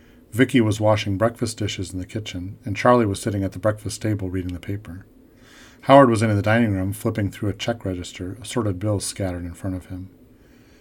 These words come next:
Megan walked over to the other side of the house to find Sam and Rom sitting on the sofa holding video game controllers. Sam looked at the screen intently, his tongue curled over his upper lip, but the sounds coming from the game did not sound encouraging.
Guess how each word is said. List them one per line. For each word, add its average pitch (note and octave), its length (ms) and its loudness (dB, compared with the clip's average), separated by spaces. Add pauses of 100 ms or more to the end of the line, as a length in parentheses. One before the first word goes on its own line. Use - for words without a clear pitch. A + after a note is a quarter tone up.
(120)
Megan C3+ 220 4
walked A#2+ 240 6
over A#2+ 160 4
to A2 120 -4
the A2 100 2
other A2 160 2
side G#2+ 220 2
of G2 40 0
the F#2+ 80 0
house A2 260 0
to - 100 -10
find G2 280 -2
Sam G#2+ 300 0
and G#2 120 0
Rom G2 340 -2 (260)
sitting B2 260 2
on A#2 80 2
the A2+ 80 -2
sofa A#2 380 -2
holding F#2 320 -6
video G#2+ 240 0
game F2 240 -6
controllers. F2 680 -12 (800)
Sam C#3 260 6
looked B2+ 180 2
at G#2+ 60 -4
the G#2 80 -4
screen A#2+ 300 2
intently, F#2+ 580 -4 (140)
his G2+ 180 -6
tongue G#2+ 260 -2
curled A2+ 320 -2
over G#2+ 160 0
his G#2 140 0
upper G#2+ 180 -2
lip, F#2+ 280 -6 (520)
but G#2+ 100 -6
the G2+ 60 -8
sounds B2 320 2
coming A2+ 220 0
from G2 160 -6
the F#2 60 -2
game F#2 240 -2
did F2+ 120 -10
not F#2 220 -6
sound F#2+ 260 -4
encouraging. F#2 640 -8